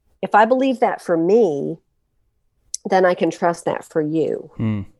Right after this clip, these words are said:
Speaker 1: And so that, that trust, the view and what is communicated to those that are, that are serving alongside of me in leadership positions,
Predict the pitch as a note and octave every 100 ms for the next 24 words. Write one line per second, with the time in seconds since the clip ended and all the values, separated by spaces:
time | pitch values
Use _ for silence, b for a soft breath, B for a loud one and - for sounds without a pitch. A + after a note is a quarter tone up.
0 | _ _ - F#3 A3 F3+ - - F#3 G3
1 | - - - A3 A3 - - F#3+ E3+ D#3+
2 | G#3 A#3+ A3+ G3 F3 F3+ F3 F3 F3+ F3
3 | E3+ - F#3+ E3 F3 G#3 A#3 A3+ F3+ D#3
4 | D#3 D3+ D#3 - _ _ _ _ _ _
5 | _ - A#3+ G3 F#3 F3+ F3+ F3 F3+ E3
6 | D#3 D#3 C#3+ _ _ - F#3 E3 D#3 -
7 | F#3+ F#3+ G3 D#3+ D#3+ D#3+ D#3+ - E3+ F#3+
8 | E3+ D#3+ D#3+ F3+ A3+ - - D3+ D3+ C#3+
9 | - B2+ - -